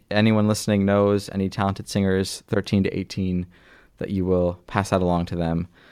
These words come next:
And if anyone in the L A area or outside of the L A area but is willing to fly us there, anyone wants Christmas carols,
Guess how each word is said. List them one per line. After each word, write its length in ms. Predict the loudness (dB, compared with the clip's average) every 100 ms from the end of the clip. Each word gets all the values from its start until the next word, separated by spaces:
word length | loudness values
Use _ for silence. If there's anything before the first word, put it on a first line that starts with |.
| -20 _
And 600 | 0 2 2 2 0 -2 -4 _
if 120 | -2 0
anyone 500 | 2 2 2 0 -2
in 220 | 0 0
the 360 | 0 0 -2 -2
L 140 | 0
A 140 | 2 2
area 560 | 2 2 4 4 2 -2 -2
or 480 | 2 4 4 2 -2 -18 -20 _ 4
outside 260 | 4 6 4
of 80 | 4
the 80 |
L 140 | 6 6
A 60 |
area 240 | 8 8 6
but 100 | 4
is 120 | 2
willing 180 | 2 0
to 60 | -2
fly 460 | -2 4 6 6
us 280 | 4 0 -2
there, 460 | 0 2 2 0 -4 -18 _ _ 0
anyone 360 | 2 4 4
wants 340 | 2 0 -4 -6
Christmas 360 | -4 -2 -4
carols, 640 | -2 2 4 4 2 -2